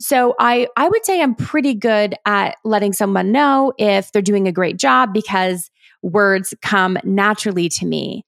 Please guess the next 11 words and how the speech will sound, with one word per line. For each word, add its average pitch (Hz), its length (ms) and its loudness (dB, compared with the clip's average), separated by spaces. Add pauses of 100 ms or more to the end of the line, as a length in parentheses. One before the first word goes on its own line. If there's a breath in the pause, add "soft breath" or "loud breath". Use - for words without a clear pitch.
(120)
How 269 380 0
do 247 320 0
you 247 260 2
show 202 800 0 (160)
that 220 160 0
you 226 180 2
appreciate 220 720 0
them 202 300 0
and 196 240 0
value 196 420 2
them? 151 440 -4